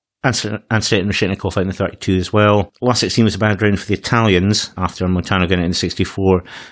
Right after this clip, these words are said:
Kiratili, Berry and Simeli, which are their, are their top three, all went out in the last sixteen. And, uh,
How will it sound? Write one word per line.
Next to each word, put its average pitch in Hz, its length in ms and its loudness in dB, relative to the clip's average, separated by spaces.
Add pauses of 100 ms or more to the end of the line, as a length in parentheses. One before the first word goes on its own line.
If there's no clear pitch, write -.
(100)
Kiratili, 92 460 0
Berry 90 320 2
and 87 280 0
Simeli, 90 440 2
which 87 160 -6
are 85 40 -4
their, 85 200 -2
are 87 80 -2
their 87 120 -2
top - 260 0
three, 92 180 -2
all 87 140 0
went 90 100 0
out 85 60 0
in 64 100 -4
the 90 80 0
last 85 160 -2
sixteen. 87 420 -6
And, 90 400 2
uh, 90 180 2